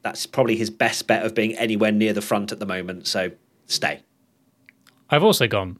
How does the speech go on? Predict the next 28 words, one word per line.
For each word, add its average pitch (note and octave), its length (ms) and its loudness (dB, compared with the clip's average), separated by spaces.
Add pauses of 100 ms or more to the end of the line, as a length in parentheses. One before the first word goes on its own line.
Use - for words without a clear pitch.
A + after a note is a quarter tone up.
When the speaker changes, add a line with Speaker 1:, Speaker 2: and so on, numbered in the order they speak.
Speaker 2:
for G2+ 280 -2
stay A2 320 4
for G2+ 160 0
Pierre A2+ 240 4
Gasly. A2+ 560 2 (340)
He's B2+ 300 0
only D#3 280 8
just B2 240 4
gone B2 220 8
there. A#2+ 300 6 (100)
I C3+ 120 0
think A#2 240 2
he A#2 120 0
was A2 380 0 (440)
far B2+ 280 4
more A#2 140 4
impressive, A2 380 0
of G#2 120 -4
course. A2 420 0 (160)
Uh, G#2 340 0
we G2 120 -6
both C3 220 4
said G2+ 320 0
that F#2+ 180 -2 (140)
he'd G2+ 180 -4
be G2+ 260 -2 (460)
biggest B2 260 4
flop, - 380 4